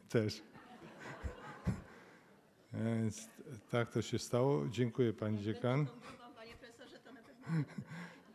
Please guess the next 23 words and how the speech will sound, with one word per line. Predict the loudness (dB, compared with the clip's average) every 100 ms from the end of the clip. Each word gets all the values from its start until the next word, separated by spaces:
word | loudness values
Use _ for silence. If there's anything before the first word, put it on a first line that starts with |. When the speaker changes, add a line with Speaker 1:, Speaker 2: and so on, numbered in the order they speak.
| -14 -8 -8 -10 -20 -20 -20 -20 -20 -20 -20 -20 _ _ _ -20 -14 -8
Speaker 1:
Dziękuję | -8 -4 -4
bardzo | -2 -4 -4 -4 -4 -4 -10
za | -8 -6 -4 -4
zaproszenie. | -2 -4 -4 -6 -6 -4 -2 -2 -4 -8 -20 _ _ _ -8
Czuję | -2 0 0 -2
się | -2 -2 0
zaszczycony, | 2 0 0 -4 2 4 4
bez | 4 2 0
wątpienia. | -4 -4 -4 -2 -2 -4 -14 _ _ -20 -20 _ _ -6
Y, | -2 0 0 -2 -6 -12 -14
to | -4 -2
nie | 0
mówię | -2 -2 -4
pro | -2 -6
forma, | -2 0 2 0
ale | 0 -4
tak | -4 -4 -4
de | -4
facto | -2 -4 -2 -2
jest. | -2 -4 -10 -16 -20 -16 -4 -2 -2 -6 -10 -2
Y, | -2
bowiem, | 0 -2 0 0 0
y, | 0